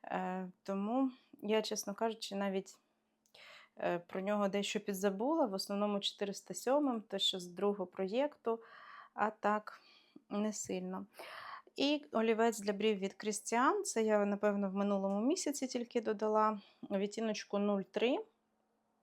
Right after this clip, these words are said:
Також є такий, така витрата. Ну, в принципі, як у мене, як я дивлюсь уже по тим записам, кожного місяця олівець,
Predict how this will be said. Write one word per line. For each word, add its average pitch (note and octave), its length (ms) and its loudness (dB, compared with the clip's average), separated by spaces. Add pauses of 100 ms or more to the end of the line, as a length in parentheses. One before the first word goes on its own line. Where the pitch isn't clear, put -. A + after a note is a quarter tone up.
(1500)
Також F4+ 400 0
є A#3 320 2 (1120)
такий, G#3 440 -4
така A3 220 2
витрата. B3+ 480 4
Ну, D4 120 2
в C#4+ 140 -6
принципі, C4+ 460 0
як G#3 220 2
у G3 40 0
мене, G#3+ 360 0
як F#3 160 -2
я G3 80 4
дивлюсь G3 440 -4
уже F#3+ 160 -4
по F#3+ 140 -8
тим G3 220 -2
записам, G#3+ 560 2
кожного G3 500 0
місяця G3+ 560 -4
олівець, G3 720 0